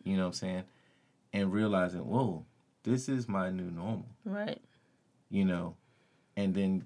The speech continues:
Speaker 1: you know, then the questions start to pour in, like, "Well, I am at home, and I am doing this work, but I also wanna be present.
Speaker 2: Right.
Speaker 1: And I also wanna this, and I also that." So it's like the work-life thing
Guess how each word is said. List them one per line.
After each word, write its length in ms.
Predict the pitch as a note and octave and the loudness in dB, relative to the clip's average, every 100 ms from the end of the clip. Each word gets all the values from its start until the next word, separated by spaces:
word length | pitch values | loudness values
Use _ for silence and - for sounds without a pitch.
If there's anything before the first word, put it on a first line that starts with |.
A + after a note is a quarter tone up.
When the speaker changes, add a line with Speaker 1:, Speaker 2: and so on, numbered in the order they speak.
| - | -4
Speaker 1:
you 140 | G#2 A2 | 0 2
know, 140 | F2+ | 0
then 240 | E2 G2+ F#2+ | 0 0 0
the 80 | F2+ | 0
questions 440 | - G2 - F2+ | -2 -2 -2 -6
start 280 | - F2 - | -2 -2 -2
to 40 | F#2 | -10
pour 320 | - F#2 F2 | -6 -4 -2
in, 300 | F2+ E2 E2 | -4 -4 -6
like, 300 | E2+ E2 - - _ _ _ _ _ - | -8 -8 -10 -16 _ _ _ _ _ -2
"Well, 420 | G2 F#2 F2 - | 2 2 2 -4
I 140 | - F2 | -4 -2
am 260 | F#2+ A#2 G#2 | 2 4 4
at 160 | F2+ | 0
home, 480 | E2+ F2+ F2 F2 E2 _ _ _ _ - | -4 -6 -6 -10 -14 _ _ _ _ -10
and 160 | F2 | -2
I 120 | F#2 G2+ | 0 2
am 160 | G#2 | 0
doing 200 | F#2 F2 | -2 -2
this 220 | E2+ E2 - | -4 -6 -8
work, 240 | F2 - - | -8 -8 -6
but 120 | G2 G2 | -2 0
I 40 | |
also 340 | - D3+ D#3 A2 | 0 -2 -2 -2
wanna 220 | F#2+ F2+ | -2 -2
be 160 | E2+ D#2+ | -6 -8
present. 480 | - E2+ D#2+ - - _ D#4+ | -6 -6 -6 -12 -16 _ -12
Speaker 2:
Right. 360 | A3+ F#3+ G#3+ - _ - | -6 -4 -4 -8 _ -10
Speaker 1:
And 160 | F#2 E2 | -8 -6
I 60 | |
also 340 | - A#2+ A#2+ G#2+ | -2 -2 -2 -4
wanna 400 | F#2 F2+ F2 F2+ _ _ _ _ _ | -4 -6 -8 -12 _ _ _ _ _
this, 300 | G2 F2 - | -4 -4 -6
and 100 | F#2 | -8
I 40 | |
also 340 | F#2 G#2 A2 F2+ | -6 -6 -6 -6
that." 280 | F#2 - - | -6 -8 -6
So 160 | A2+ | -2
it's 140 | G#2+ G2+ | -2 -2
like 360 | F#2+ F2+ - _ _ _ _ _ _ - | -2 -2 -8 _ _ _ _ _ _ -4
the 100 | G2 | -2
work-life 800 | F#2+ A2 G#2+ F#2 F2 E2+ - - _ _ | 2 2 2 -2 -2 -4 -12 -20 _ _
thing 380 | F#2 F2 E2+ | -4 -4 -6